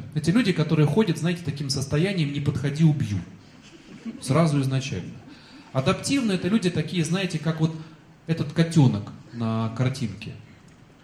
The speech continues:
Они вот такие удобные для всех, да, они смотрят на окружающих, и как бы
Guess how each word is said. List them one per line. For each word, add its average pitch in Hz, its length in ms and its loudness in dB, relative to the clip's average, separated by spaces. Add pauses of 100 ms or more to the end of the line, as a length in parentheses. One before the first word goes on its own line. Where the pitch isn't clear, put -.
(240)
Они 190 180 2
вот 165 180 4
такие 151 260 2
удобные 170 880 6
для 160 180 6
всех, 151 540 2
да, 160 320 0
они 160 220 2
смотрят 160 500 0
на 151 80 2
окружающих, 156 640 2 (720)
и 131 80 -2
как 160 220 6
бы 151 200 8